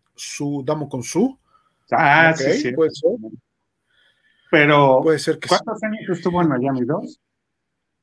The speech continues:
Speaker 1: Ujú. Me parece que sí
Speaker 2: Muy
Speaker 1: fueron dos.
Speaker 2: muy poquito,
Speaker 1: Sí,
Speaker 2: la
Speaker 1: por,
Speaker 2: verdad.
Speaker 1: por eso, por eso es la acotación, Antón, ¿no? De que no por lo que hizo en, en
Speaker 2: Sí.
Speaker 1: Miami, ¿no? Pero sí, este,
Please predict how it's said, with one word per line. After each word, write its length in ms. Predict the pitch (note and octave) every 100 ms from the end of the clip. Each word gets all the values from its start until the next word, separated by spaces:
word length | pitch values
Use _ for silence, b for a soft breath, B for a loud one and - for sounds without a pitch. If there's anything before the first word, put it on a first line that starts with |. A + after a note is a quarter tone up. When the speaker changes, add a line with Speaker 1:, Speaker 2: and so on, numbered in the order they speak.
| _ -
Speaker 1:
Ujú. 280 | G#3 D4+ G4+ _ _ _ _ _ _ _
Me 120 | F3
parece 220 | E3+ F3+ E3+
que 60 |
sí 80 | D3
Speaker 2:
Muy 80 | E3+
Speaker 1:
fueron 180 | E3 D#3
dos. 320 | A3 - _ _ _ _ _ _ _ _ -
Speaker 2:
muy 200 | D3 F3
poquito, 460 | F3 - - D3 C#3+
Speaker 1:
Sí, 80 | -
Speaker 2:
la 60 |
Speaker 1:
por, 100 | G3+
Speaker 2:
verdad. 140 | G3+ -
Speaker 1:
por 80 | A#3
eso, 120 | - _ _ _ _ _ _ _ _ _ _ _ _ -
por 140 | F3+
eso 160 | F#3+ G#3+
es 60 |
la 180 | G3+ G3
acotación, 520 | D3+ C3+ C#3+ C3 E3+
Antón, 340 | D#3+ B2+ D#3+ C3+
¿no? 180 | D#3 F3+
De 80 |
que 120 | A#2 C3+
no 180 | F3
por 160 | F3+ C#3
lo 100 | C3+
que 120 | D#3+
hizo 120 | D#3
en, 300 | D3+ C3 A2+ _ _ _ _ _ _ -
en 80 | C#3
Speaker 2:
Sí. 60 |
Speaker 1:
Miami, 360 | E3+ A#3 B3+ E3
¿no? 140 | G3+
Pero 180 | G#3+ -
sí, 280 | - D3+ C#3+
este, 540 | A#2+ - - A#2 A#2+